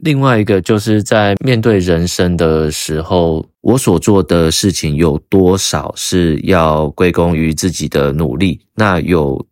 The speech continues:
多少应该要归因于外在环境的影响？要怎么看这个问题，其实是取决于你是往前看还是往后看。如果你要计划将来，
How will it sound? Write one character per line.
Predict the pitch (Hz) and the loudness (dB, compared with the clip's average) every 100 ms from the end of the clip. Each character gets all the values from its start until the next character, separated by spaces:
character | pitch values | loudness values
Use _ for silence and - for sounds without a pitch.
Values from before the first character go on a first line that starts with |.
| - | -2
多 | 95 92 | 2 2
少 | 92 76 - - | 0 -4 -6 -6
应 | 90 82 | -4 -2
该 | 90 82 | -2 0
要 | 80 85 80 78 | 0 0 0 -2
归 | - 85 | 0 0
因 | 82 85 85 | 2 0 0
于 | 80 76 80 - | -2 -2 -4 -4
外 | - 90 | -2 -2
在 | 85 82 | 0 -2
环 | 78 - 80 80 | -2 -4 -4 -4
境 | - 87 | -2 -2
的 | 78 78 | -2 -4
影 | 76 73 | -4 -6
响？ | 76 - - _ | -6 -6 -8 _
要 | - 151 | 0 0
怎 | - | 0
么 | 82 | -2
看 | 82 104 92 | -2 -2 0
这 | 92 | 0
个 | 90 82 | 2 2
问 | 98 85 | 2 0
题， | - 73 - | -4 -8 -6
其 | - | 0
实 | 104 101 92 | 0 2 0
是 | - 101 95 | 2 2 2
取 | 87 - | 0 -2
决 | 95 101 101 | 2 2 4
于 | 98 | 4
你 | 95 85 | 4 2
是 | 104 98 | 4 4
往 | 80 85 82 | 2 0 -2
前 | 76 73 | -6 -6
看 | - 90 73 | -4 -4 -6
还 | - 87 | -4 -2
是 | 95 | 0
往 | 82 73 | 0 -2
后 | 92 78 | -4 -4
看。 | - 82 - _ _ | -4 -8 -8 _ _
如 | - 117 | -2 0
果 | 151 110 85 | 2 2 0
你 | 76 85 | 0 0
要 | 92 101 98 | 2 2 2
计 | 92 107 | 0 0
划 | 101 101 | 0 0
将 | 90 92 85 | -2 -2 -2
来， | 82 - | -4 -6